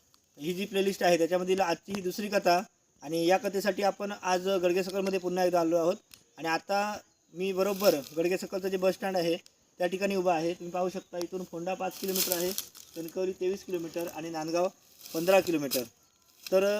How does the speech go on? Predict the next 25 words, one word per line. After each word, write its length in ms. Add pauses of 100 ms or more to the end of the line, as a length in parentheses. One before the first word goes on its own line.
(120)
<clears throat> 260
इथून 200
पुढे 200
आमचं 320
गडगेसकलचं 520
बस 140
स्टँड 240
आहे 200 (160)
आणि 260
ते 120
बस 140
स्टँड, 300
अ, 240
झाल्यानंतर 600 (500)
गडगेसकलवाडीतील 720
शेवटचं 340
जे 140
घर 140
आहे, 260 (760)
त्या 380 (300)
घराच्या 440
इथे 280
घडलेली 380
एक, 160
अ, 180